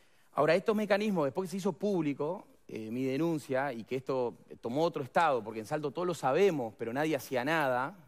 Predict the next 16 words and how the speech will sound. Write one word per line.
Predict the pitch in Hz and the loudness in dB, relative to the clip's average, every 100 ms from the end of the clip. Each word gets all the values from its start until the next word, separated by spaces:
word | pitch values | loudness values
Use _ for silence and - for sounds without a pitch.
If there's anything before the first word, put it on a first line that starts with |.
| - _ _ _ _ _ _ _ | -20 _ _ _ _ _ _ _
o | - | -18
sea, | - 113 104 | -4 -4 -4
la | - 117 | -2 -2
oposición | 113 120 - 202 | -2 -6 -2 0
departamental, | 185 147 131 127 123 151 147 160 175 | 2 2 0 -2 -2 2 2 0 -8
que | - | -10
es | 123 127 | -8 -8
el | |
oficialismo | 107 110 107 123 147 131 | -10 -10 -6 -4 -4 -6
nacional, | 120 117 104 92 98 123 - _ _ _ - | -8 -10 -10 -10 -12 -16 -20 _ _ _ -8
nada | 143 190 220 233 240 - | 0 2 2 0 -2 -6
se | - 123 | -14 -12
hacía, | - - 170 139 | -12 -10 -4 -2
más | 110 135 | -2 -6
que | - | -6
alguna | 160 127 147 180 156 | -6 -6 -6 -4 -4